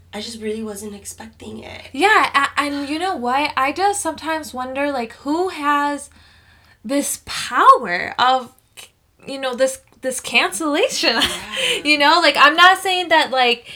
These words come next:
Speaker 2: it's right, um, but I'm just saying, like, when, who has, like, this power to be like, "Okay, like, that's wrong, we're done with it, get it out of the bookshelves," like, you know, kind of
Speaker 1: Yeah.
Speaker 2: thing? Like, I,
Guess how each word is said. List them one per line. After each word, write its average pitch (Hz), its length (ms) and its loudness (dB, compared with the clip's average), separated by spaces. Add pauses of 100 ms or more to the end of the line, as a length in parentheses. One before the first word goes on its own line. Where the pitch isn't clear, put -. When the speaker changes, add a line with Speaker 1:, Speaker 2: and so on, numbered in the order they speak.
(260)
Speaker 2:
it's 233 300 0
right, 262 540 8
um, 226 560 0
but 254 140 2
I'm 269 160 4
just 294 160 0
saying, 320 180 -2
like, 226 200 -2
when, 302 680 -2 (560)
who 349 180 0
has, 381 520 0
like, 262 220 -2
this 254 240 -4
power 381 420 0
to 285 140 -6
be 247 160 -6
like, 226 280 -4
"Okay, 269 340 0
like, 208 280 -4
that's 269 300 2
wrong, 262 360 0 (300)
we're 240 240 -2
done 240 200 0
with 254 200 -8
it, 247 360 2
get 233 140 -2
it 233 80 2
out 277 180 10
of 302 80 0
the 294 80 4
bookshelves," 240 880 4
like, 220 420 0
you 269 140 -4
know, 285 160 2
kind 359 180 2
of 381 120 2
Speaker 1:
Yeah. - 40 -6
Speaker 2:
thing? 370 280 2
Like, 285 340 -2 (640)
I, 226 140 4